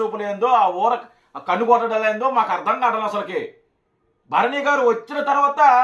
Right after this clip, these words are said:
హౌస్లో అసలుకి అది ఒక చెంగు చెంగుమంటుంది. లేడీ పిల్ల కానీ, జింక పిల్ల కానీ ఎలాగైతే చెంగు చెంగుమని ఎగురుతుందో,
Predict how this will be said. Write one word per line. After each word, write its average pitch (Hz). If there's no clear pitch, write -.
హౌస్లో 269
అసలుకి 262
అది 262
ఒక 208
చెంగు 285
చెంగుమంటుంది. 269
లేడీ 247
పిల్ల 269
కానీ, 254
జింక 226
పిల్ల 262
కానీ 247
ఎలాగైతే 233
చెంగు 254
చెంగుమని 233
ఎగురుతుందో, 226